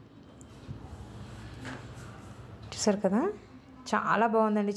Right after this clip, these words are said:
చాలా బాగా వచ్చింది టేస్ట్ అయితే. నేను మామూలుగా రిఫైండ్ ఆయిల్తోనే పోపు పెట్టుకుంటున్నానండి. నువ్వుల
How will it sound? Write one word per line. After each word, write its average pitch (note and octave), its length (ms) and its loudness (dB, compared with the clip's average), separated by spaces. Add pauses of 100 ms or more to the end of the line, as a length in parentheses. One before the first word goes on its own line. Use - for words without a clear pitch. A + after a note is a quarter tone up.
చాలా F#3 320 2
బాగా G#3 200 6
వచ్చింది G3 380 -2
టేస్ట్ F#3 320 -2
అయితే. F3+ 240 -2 (1900)
నేను G#3+ 160 10 (100)
మామూలుగా G#3+ 560 6 (500)
రిఫైండ్ G3+ 340 4
ఆయిల్తోనే G3+ 560 4 (320)
పోపు G3 300 4
పెట్టుకుంటున్నానండి. F#3 760 4 (560)
నువ్వుల G#3+ 300 8